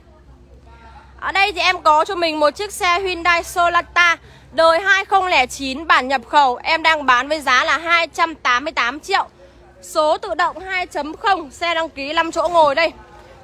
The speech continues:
Form dáng cực đẹp luôn. Sonata đây ạ. Gương kính thì auto này, bên trong nội thất thì có ốp mạ giả vân gỗ cực đẹp cho em này. Hyundai Sonata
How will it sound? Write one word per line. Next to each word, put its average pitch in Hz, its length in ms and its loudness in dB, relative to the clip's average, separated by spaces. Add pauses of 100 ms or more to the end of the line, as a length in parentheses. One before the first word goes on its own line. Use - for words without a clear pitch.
Form 320 240 2
dáng 262 240 0
cực - 220 -10
đẹp 269 200 -2
luôn. 330 240 2 (600)
Sonata 381 720 2
đây 359 100 0
ạ. 339 140 -2 (1300)
Gương 392 220 -2
kính 330 220 -2
thì 320 60 -4
auto 349 480 2
này, 294 120 0
bên 311 200 -4
trong 330 220 -2
nội 294 160 -2
thất 392 200 -4
thì 294 100 -14
có 262 160 -2
ốp 403 300 0
mạ 294 300 -4
giả 233 180 -6
vân 302 200 -8
gỗ 320 200 -2
cực 339 180 -14
đẹp 277 220 -2
cho 359 80 -2
em 320 140 0
này. 302 140 2 (880)
Hyundai 403 480 0
Sonata 381 640 -2